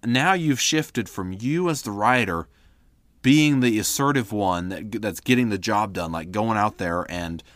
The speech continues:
saying, "Okay," you know, you're like a teacher. "Okay, class, here's our lesson for today. You know, open up your pages to such and such,"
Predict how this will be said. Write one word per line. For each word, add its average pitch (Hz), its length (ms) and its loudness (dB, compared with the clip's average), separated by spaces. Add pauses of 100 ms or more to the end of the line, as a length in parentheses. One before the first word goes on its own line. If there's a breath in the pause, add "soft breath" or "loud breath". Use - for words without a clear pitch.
saying, 95 300 -4
"Okay," 104 440 -2 (240)
you 95 120 -8
know, 87 100 -6
you're 104 180 -2
like 113 140 -2
a 98 40 -4
teacher. - 400 -4
"Okay, 135 180 -2
class, 113 520 2 (340 soft breath)
here's 165 240 2
our 127 180 4
lesson 120 380 0
for 113 160 -2
today. 98 400 -2 (220 soft breath)
You 87 100 -10
know, 85 120 -6
open 113 260 -2
up 113 100 -4
your 110 100 -6
pages 107 500 -2
to 92 80 -8
such - 340 -4
and 120 80 -6
such," - 400 -8